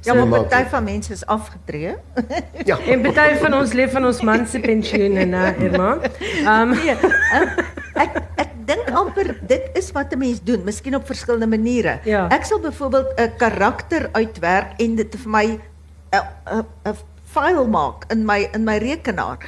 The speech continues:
Speaker 1: om te sê, "Dit is hoe Mentjie is."
Speaker 2: Ja.
Speaker 1: En as ek elke keer,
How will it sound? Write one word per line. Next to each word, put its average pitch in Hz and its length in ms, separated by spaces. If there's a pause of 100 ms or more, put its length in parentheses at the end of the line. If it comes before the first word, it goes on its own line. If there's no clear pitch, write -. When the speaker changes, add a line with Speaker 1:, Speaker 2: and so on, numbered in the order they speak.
(120)
Speaker 1:
om 220 140
te 247 100
sê, 247 300 (100)
"Dit 247 300
is - 180
hoe 214 100
Mentjie 208 440
is." - 320 (140)
Speaker 2:
Ja. 196 80
Speaker 1:
En 214 120
as 233 120
ek 262 160
elke 349 340
keer, 370 300